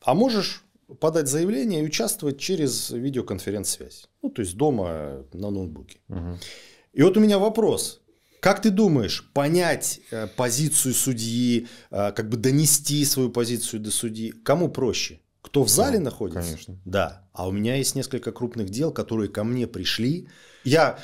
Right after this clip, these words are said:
Speaker 1: взял дела, когда люди пытались уже запрыгнуть в уходящий поезд, понимаешь? Полгода вели дела юристы,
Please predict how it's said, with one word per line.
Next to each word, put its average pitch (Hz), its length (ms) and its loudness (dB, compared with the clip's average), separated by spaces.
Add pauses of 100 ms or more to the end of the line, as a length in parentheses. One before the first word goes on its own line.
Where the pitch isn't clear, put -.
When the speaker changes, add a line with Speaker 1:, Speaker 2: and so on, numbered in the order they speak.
(140)
Speaker 1:
взял 127 360 2
дела, 165 360 2 (120)
когда 120 240 0
люди 147 220 0
пытались 143 520 0
уже 135 320 0
запрыгнуть 143 680 0
в 120 40 -4
уходящий 139 520 0
поезд, 104 380 0
понимаешь? 120 380 -6 (100)
Полгода 120 480 2
вели 98 260 -2
дела 92 300 0
юристы, 110 500 -2